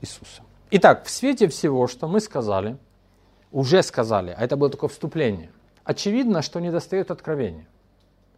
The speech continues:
Но даже при том, что недостаёт откровения о господстве Иисуса, Иисус всё равно остаётся Господь.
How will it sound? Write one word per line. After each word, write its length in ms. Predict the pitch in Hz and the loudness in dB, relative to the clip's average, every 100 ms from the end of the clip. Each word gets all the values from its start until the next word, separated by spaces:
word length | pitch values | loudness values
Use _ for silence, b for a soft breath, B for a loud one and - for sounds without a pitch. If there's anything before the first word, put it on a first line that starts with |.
| _ b b b b b b - | _ b b b b b b -4
Но 60 | 170 | 2
даже 220 | 233 233 | 4 4
при 160 | 233 | 0
том, 200 | 226 240 | 2 2
что 200 | 208 - | 2 -2
недостаёт 760 | 190 202 220 151 143 - 151 139 | 2 6 6 4 -4 -2 -2 -2
откровения 600 | 127 - 139 147 139 117 - | -4 -2 0 0 0 -2 4
о 120 | 160 | 6
господстве 720 | 135 123 - 131 127 - 127 | 6 2 0 -4 -4 -6 -8
Иисуса, 400 | 120 - 247 - - | -8 -6 -8 -8 -10
Иисус 240 | - 190 | -6 -6
всё 140 | - 160 | -4 -4
равно 180 | 165 | -2
остаётся 480 | 208 - 143 143 143 - | -2 0 -2 -2 -10 -10
Господь. 420 | 120 120 - - | -8 -8 -8 -20